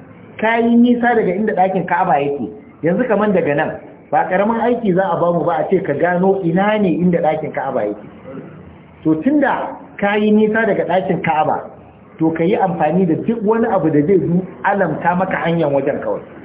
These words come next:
Duk wani abu da zai iya alamta maka hanyar wajen, in ka yi amfani da shi, ya yi, kuma ka mai da nan ya zama alkiblanka.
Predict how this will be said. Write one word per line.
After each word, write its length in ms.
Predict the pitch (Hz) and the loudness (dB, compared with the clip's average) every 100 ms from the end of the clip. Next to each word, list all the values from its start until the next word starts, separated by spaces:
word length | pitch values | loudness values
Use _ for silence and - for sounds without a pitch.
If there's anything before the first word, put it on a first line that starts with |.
| - - - - - - 139 | -20 -20 -20 -20 -20 -10 2
Duk 180 | 233 240 | 6 6
wani 180 | 247 247 | 6 4
abu 240 | 226 208 165 | 2 2 2
da 100 | 160 | 2
zai 100 | 202 196 | 2 2
iya 140 | 185 170 | 0 0
alamta 340 | 180 170 170 | 0 0 0
maka 180 | 185 170 | 0 0
hanyar 240 | 170 160 | 0 0
wajen, 240 | 156 160 175 | 0 0 -2
in 80 | 175 | 0
ka 80 | |
yi 60 | 196 | -2
amfani 360 | 165 - 170 175 | 0 -2 0 0
da 80 | 151 | -2
shi, 240 | 175 208 - - - 117 | -6 -8 -10 -14 -8 -2
ya 220 | 165 170 | 0 0
yi, 280 | 170 175 - - - | -2 -2 -6 -14 -8
kuma 180 | 170 185 | 0 0
ka 120 | 175 | 0
mai 160 | 151 175 | 0 0
da 100 | 160 | 0
nan 100 | 160 | 0
ya 120 | 151 131 | 0 0
zama 160 | 143 | 0
alkiblanka. 640 | 131 117 127 123 110 95 | 0 -2 -4 -2 -2 -6